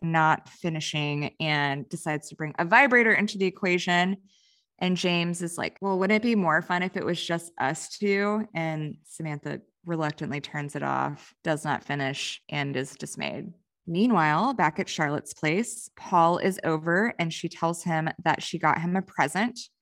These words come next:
And she bought him a pair of boxer brief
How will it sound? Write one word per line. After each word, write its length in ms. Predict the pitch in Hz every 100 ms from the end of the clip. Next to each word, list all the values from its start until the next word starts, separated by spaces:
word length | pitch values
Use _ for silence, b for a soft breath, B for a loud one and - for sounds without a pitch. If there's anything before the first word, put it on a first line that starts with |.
| _ _ _ _
And 280 | 170 170 170
she 160 | -
bought 180 | 196 196
him 240 | 196 196 190
a 80 | 175
pair 380 | 175 - 226 226
of 120 | 202
boxer 460 | 190 202 - - 208
brief 340 | 196 208 202